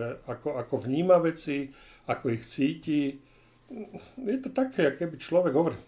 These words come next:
že urobil si nejakú fotečku, alebo namaloval si nejaký akvarelík,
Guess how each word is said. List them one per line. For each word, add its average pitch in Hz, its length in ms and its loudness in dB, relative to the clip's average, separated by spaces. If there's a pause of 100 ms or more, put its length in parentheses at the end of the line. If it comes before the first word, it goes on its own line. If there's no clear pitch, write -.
že 143 140 -8
urobil 135 400 2
si 131 160 -6
nejakú 123 200 -4
fotečku, - 640 -6 (280)
alebo 123 280 4
namaloval 131 640 4
si 123 200 -10
nejaký 113 360 -4
akvarelík, 151 680 -2